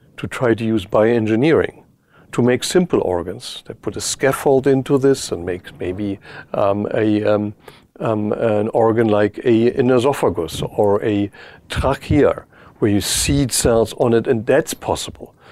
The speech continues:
Um, but these are simple, simple structures, of course. But a very complex structure like a kidney or a heart, that is really at the moment not possible. But I don't think we need that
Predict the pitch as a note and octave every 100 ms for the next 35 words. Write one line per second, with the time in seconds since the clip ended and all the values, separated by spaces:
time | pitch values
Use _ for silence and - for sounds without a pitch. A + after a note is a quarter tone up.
0 | - - - - - A#2 A#2+ C3+ D3+ F#3
1 | C3+ - C3+ A#2 F#2+ D#2+ - - - G2+
2 | F#2 - - F#2+ - - - - - -
3 | B2 - - - - - - - - B2+
4 | G2+ - D3+ - C#3 B2 B2 - A#2+ -
5 | C#3+ D3+ - - A2 - G#2 G2 G2 -
6 | - - - A#2+ A2 - - - - F#2
7 | F2+ F2 - A#2 B2+ A#2+ - - - -
8 | - D#3 B2+ C3 C3 A2+ - - - A2+
9 | G#2+ G#2 G2+ - F#2+ F#2 F2+ F2+ D#2+ -
10 | E2 G2 A2+ D3 - _ - E3+ E3+ F#3
11 | E3+ D#3 E3 C#3+ D3 F3 D3 G#2+ F2+ -